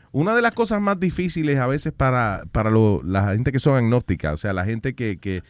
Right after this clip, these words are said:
no sabe si creer o no creer, eh, no dan el paso directo a, a ser ateo por el hecho de que se sienten mal por todo el tiempo y la energía que han perdido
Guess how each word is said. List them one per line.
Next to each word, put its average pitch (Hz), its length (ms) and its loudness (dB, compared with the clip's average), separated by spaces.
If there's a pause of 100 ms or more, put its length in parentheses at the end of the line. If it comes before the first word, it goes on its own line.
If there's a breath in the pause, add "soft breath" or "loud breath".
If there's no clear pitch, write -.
(200 soft breath)
no 127 160 2
sabe 135 280 0
si 113 100 -8
creer 110 240 -2
o 113 40 -2
no 113 140 0
creer, 90 340 0 (760)
eh, 123 240 0
no 151 240 4
dan 233 220 2
el 190 120 -2
paso 180 460 0
directo 151 500 0
a, 139 100 2
a 117 200 -2
ser 156 220 0
ateo 127 500 2 (360 soft breath)
por 139 200 4
el 151 80 6
hecho 196 280 4
de 185 120 2
que 170 80 -2
se 147 140 -2
sienten 180 480 0
mal 156 220 0
por 131 200 2
todo 170 160 2
el 202 120 -2
tiempo 190 460 0
y 175 40 2
la 156 80 2
energía 147 400 0
que 151 140 -4
han 170 100 -2
perdido 147 760 2